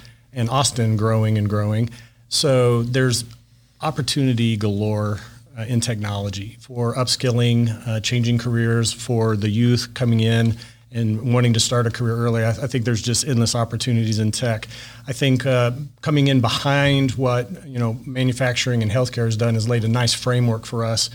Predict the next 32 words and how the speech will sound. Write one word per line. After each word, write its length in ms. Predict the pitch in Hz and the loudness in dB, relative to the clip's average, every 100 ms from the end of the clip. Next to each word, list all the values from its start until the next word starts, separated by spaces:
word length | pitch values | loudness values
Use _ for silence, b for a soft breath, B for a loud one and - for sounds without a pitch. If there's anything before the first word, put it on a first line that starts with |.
| B B B | B B B
that 140 | 110 131 | -4 -2
we 100 | 120 | 0
can 160 | 110 | 0
follow. 560 | 101 110 113 127 180 - B B B B | -2 -2 0 2 0 -2 B B B B
And 220 | 139 131 | 0 2
Tamara's 280 | 127 147 127 | 2 2 2
done 140 | 123 117 | 2 2
a 40 | |
great 200 | 113 107 | 0 0
job 260 | 117 113 110 | 0 0 0
of 180 | 104 | -2
bringing 300 | 113 120 117 | 0 2 4
in 120 | 113 110 | 2 0
some 160 | 123 | -2
people 300 | 107 117 113 | -4 -4 -4
that, 460 | 98 107 107 98 135 | -2 -2 -4 -6 -6
uh, 160 | 113 101 | -6 -4
have 240 | 139 127 | -4 -2
the 80 | 120 | -2
connections 640 | 123 117 110 120 110 107 | -2 -2 -2 0 0 0
and, 160 | 104 107 | -2 -2
and 160 | 117 104 | -4 -4
capabilities 480 | 113 107 113 110 | -4 -4 -2 -2
within 260 | 104 110 113 | -2 -2 -2
her 120 | 107 | 0
staff 540 | - - 139 123 110 - B B B - | -2 2 2 2 0 -6 B B B -4
to 120 | 131 | 0
help, 300 | 123 117 117 | 2 0 0
uh, 140 | 117 | -2
develop 400 | 107 104 113 107 | 0 0 -2 -2
the 80 | 110 | -6
program. 580 | - 110 107 107 110 | -6 -4 -2 -2 -2